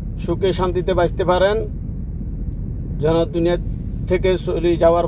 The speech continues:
পরে জান্নাতবাসী হইতে পারেন, ওইভাবে চলার চেষ্টা করবেন। পাঁচ ওয়াক্ত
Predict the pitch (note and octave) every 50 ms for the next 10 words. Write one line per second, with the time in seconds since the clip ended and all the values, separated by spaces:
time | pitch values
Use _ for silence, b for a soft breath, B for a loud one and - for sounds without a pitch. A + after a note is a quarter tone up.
0 | C#3+ E3 F3+ E3+ F3+ G3 G#3+ A3 A3+ A3 - - - - - - - - - -
1 | - - - E3 E3 E3 E3 E3+ E3+ E3 - F3+ F3 F3 F3 F#3 F#3 F#3 E3+ -
2 | F3+ D#3 F3 F3 F#3 G3+ A3 A3+ - - - - - - - - - - - -
3 | D#3+ F3 E3+ F#3+ F#3 F3 G3 F#3+ - F#3 F3+ F3 F3 E3 - F3 D3+ - - E3
4 | E3 E3+ D#3+ D#3 D#3 D3 C3+ B2+ - - - - - - - - - - - -
5 | - - - - - - - D#3+ E3+ F3+ E3+ G3+ G#3+ - - -